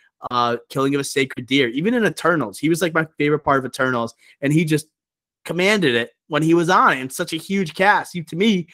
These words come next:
he was the most impressive performer. And obviously we saw, like, what he did as Joker and the Batman. Like, like, if you put anything with Barry Keoghan in it, I'm watching it.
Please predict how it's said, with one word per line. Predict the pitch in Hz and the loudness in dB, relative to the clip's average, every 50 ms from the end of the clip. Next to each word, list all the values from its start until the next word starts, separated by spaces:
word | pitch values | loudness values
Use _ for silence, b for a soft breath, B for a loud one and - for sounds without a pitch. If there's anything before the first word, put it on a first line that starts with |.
| B B B - | B B B -2
he | 185 | 0
was | 196 170 151 | 0 0 0
the | 160 | 2
most | 170 165 160 165 | 2 0 0 0
impressive | 156 156 - 156 151 151 - 147 - | -4 -2 0 0 0 0 -2 -10 -10
performer. | 135 131 - - 139 135 127 120 107 101 101 _ b b b b b | -10 -10 -4 -2 0 0 0 0 -2 -10 -14 _ b b b b b
And | 143 147 | 0 4
obviously | 143 143 143 139 135 - - 147 | 4 4 4 4 0 -2 -2 -2
we | 135 131 | -2 -2
saw, | 131 - 139 135 131 | -4 -2 -2 0 0
like, | 127 127 127 - | 0 -2 -4 -4
what | 135 127 | -4 -6
he | 113 | -6
did | 113 - 127 127 123 117 113 - - | -4 0 2 2 2 2 -4 -10 -10
as | 117 117 110 104 | -8 -8 -8 -8
Joker | _ - - 135 131 131 131 - 135 127 123 120 | _ -4 0 0 2 2 0 0 0 0 0 0
and | 117 110 | -2 -6
the | 104 | -8
Batman. | - - 120 123 123 123 - 131 123 120 120 120 117 117 | -4 0 2 4 4 2 2 -2 -4 -4 -2 -2 -4 -4
Like, | 113 110 110 _ _ _ _ _ _ _ _ _ _ _ _ _ _ _ _ _ _ _ _ _ _ - | -6 -8 -10 _ _ _ _ _ _ _ _ _ _ _ _ _ _ _ _ _ _ _ _ _ _ -4
like, | 127 123 117 - | -2 -2 -2 -2
if | 123 127 - | -6 -8 -8
you | 147 | -4
put | - 160 151 147 | 0 0 0 2
anything | 131 135 139 135 151 | 2 -2 0 -2 -2
with | 143 123 | -4 -2
Barry | 127 131 127 127 120 | 0 2 2 2 0
Keoghan | 120 - 135 131 131 | -2 -4 -4 -2 -2
in | 131 127 | -2 -4
it, | 127 123 - | -4 -6 -6
I'm | 113 113 | -8 -8
watching | 110 104 98 92 - - - 80 | -8 -8 -10 -10 -12 -14 -20 -20
it. | _ | _